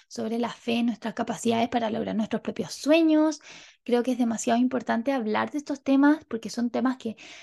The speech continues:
como que generan un poquito de incomodidad, como vergüenza, eh, "Ay, como que no me atrevo a decirlo en voz alta". Para mí,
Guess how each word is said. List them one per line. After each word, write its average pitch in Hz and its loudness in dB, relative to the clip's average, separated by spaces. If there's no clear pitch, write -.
como - -8
que 262 -8
generan 302 2
un 381 2
poquito 359 0
de 330 4
incomodidad, 311 0
como 247 -2
vergüenza, 285 0
eh, 240 0
"Ay, 294 -2
como 247 -4
que 226 -4
no 233 0
me 240 2
atrevo 240 -2
a 247 0
decirlo 240 -2
en 247 2
voz 214 -8
alta". 285 2
Para 214 0
mí, 269 4